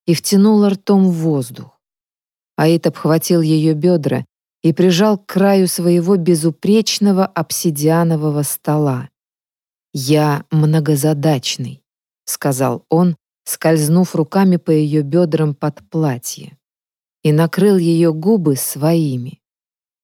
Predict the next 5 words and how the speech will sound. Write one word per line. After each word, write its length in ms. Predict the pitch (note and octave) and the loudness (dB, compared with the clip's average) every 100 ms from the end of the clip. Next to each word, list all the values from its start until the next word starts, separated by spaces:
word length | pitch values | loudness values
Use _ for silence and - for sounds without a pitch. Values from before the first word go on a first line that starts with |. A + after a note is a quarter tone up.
| _ - | _ 0
Их 240 | G#3+ - | 0 0
языки 640 | G#3+ G#3+ F3+ G#3 - A#3 | 0 0 2 -2 -2 -2
и 180 | A3 G#3+ | 0 0
дыхание 580 | F#3+ G3 G#3+ G3+ F#3+ F#3 | 0 -2 0 0 2 0
переплелись. 960 | - F3+ F3+ F3 F3+ C#3+ A2 - - | -2 -4 -4 -2 -2 -2 -8 -12 -20